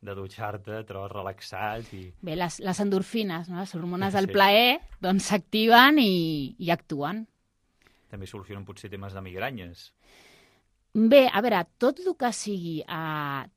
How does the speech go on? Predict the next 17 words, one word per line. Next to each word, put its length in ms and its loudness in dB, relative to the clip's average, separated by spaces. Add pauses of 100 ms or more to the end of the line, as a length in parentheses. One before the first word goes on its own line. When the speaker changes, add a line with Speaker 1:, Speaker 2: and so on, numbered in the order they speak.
(160)
Speaker 2:
tenir 260 2
el 140 -2
teu 160 4
espai 400 -8 (460)
i 100 -10
dedicar 880 -6 (960)
a 80 -4
l'espai 760 -4
a 120 -10
lo 120 -4
que 140 -4
necessitis, 640 -8
per 140 -8
exemple, 400 -10
doncs, 380 -12
a 340 -12
desconnectar, 880 -8